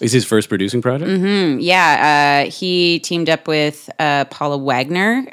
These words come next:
Speaker 2: and, uh, I think that's his manager or his agent, and,
Speaker 1: Yeah.
Speaker 2: uh, they formed this production company together, and this was their very first project. They had to pitch it to the studio, and, um,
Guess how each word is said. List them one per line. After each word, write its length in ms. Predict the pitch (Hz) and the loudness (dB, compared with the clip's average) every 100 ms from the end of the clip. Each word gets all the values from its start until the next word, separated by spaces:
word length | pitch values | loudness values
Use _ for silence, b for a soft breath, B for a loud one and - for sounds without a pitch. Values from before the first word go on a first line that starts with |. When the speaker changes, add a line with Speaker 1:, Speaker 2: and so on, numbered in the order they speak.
| _ - | _ -2
Speaker 2:
and, 500 | 160 151 143 139 139 | 0 2 0 0 2
uh, 180 | 131 - | 0 0
I 80 | 160 | -2
think 180 | 123 185 | -4 -6
that's 180 | 185 | -4
his 140 | 220 180 | -6 -6
manager 880 | 165 135 127 - - - 87 185 - B B B | -6 -6 -6 -8 -10 -6 -2 -2 -4 B B B
or 160 | 160 156 | -2 -2
his 180 | 156 | -2
agent, 420 | 139 139 127 151 - | -2 -4 -4 -4 -4
and, 280 | 151 147 143 | -2 0 0
Speaker 1:
Yeah. 140 | 139 135 | 0 -2
Speaker 2:
uh, 40 | |
they 200 | 147 143 | -2 -2
formed 400 | - - 147 147 | -4 -4 -2 -2
this 100 | 143 | -4
production 400 | - 143 - 143 | -4 -4 -4 -6
company 320 | 143 147 143 | -6 -6 -6
together, 400 | 143 135 131 143 - | -6 -6 -4 -4 -4
and 200 | 147 147 | -6 -6
this 200 | 147 156 | -8 -8
was 220 | 156 - | -8 -8
their 200 | 156 156 | -8 -8
very 220 | 151 151 | -8 -10
first 240 | - 165 - | -10 -14 -10
project. 340 | 202 165 - | -10 -10 -12
They 100 | 147 | -10
had 180 | 143 143 | -10 -12
to 120 | 160 | -16
pitch 260 | - 165 - | -14 -14 -12
it 140 | - - | -16 -16
to 100 | 165 | -14
the 80 | |
studio, 560 | 160 - - 87 92 104 | -14 -12 -10 -10 -10 -10
and, 300 | - 160 156 151 | -8 -6 -4 -4
um, 260 | 151 160 | -4 -6